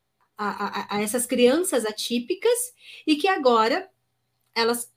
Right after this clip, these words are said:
elas conseguem também viver e não apenas sobreviver. A gente pode falar dessa forma, porque se nós olharmos aí pra trinta anos atrás,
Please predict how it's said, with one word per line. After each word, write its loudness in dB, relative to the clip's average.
elas 0
conseguem 0
também 2
viver 4
e -6
não 0
apenas 2
sobreviver. -2
A -12
gente -14
pode -2
falar -4
dessa -8
forma, -2
porque 2
se 0
nós 4
olharmos 2
aí -4
pra -12
trinta 0
anos 0
atrás, 0